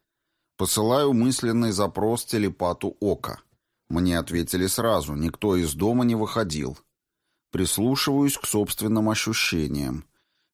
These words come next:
Дед, конечно, мастер на все руки, но вряд ли он ещё и телепортироваться умеет.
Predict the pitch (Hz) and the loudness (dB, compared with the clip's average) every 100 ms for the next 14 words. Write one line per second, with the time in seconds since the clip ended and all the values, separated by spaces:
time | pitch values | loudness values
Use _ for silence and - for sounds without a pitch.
0 | - 85 131 151 - 131 131 131 147 139 | -4 0 2 0 0 2 2 2 2 4
1 | 131 120 113 - 117 123 120 - 139 127 | 4 4 2 0 0 2 2 2 2 2
2 | 104 80 - 78 78 - 78 82 107 135 | 2 0 -2 -2 -4 -4 0 2 2 2
3 | 117 98 120 123 98 101 107 95 - 107 | 2 2 2 2 2 4 2 2 2 2
4 | 104 - 101 - 110 - 123 80 65 - | 2 0 0 0 0 0 0 0 -2 -4
5 | 82 80 76 50 - - | -2 -2 -2 -4 -10 -18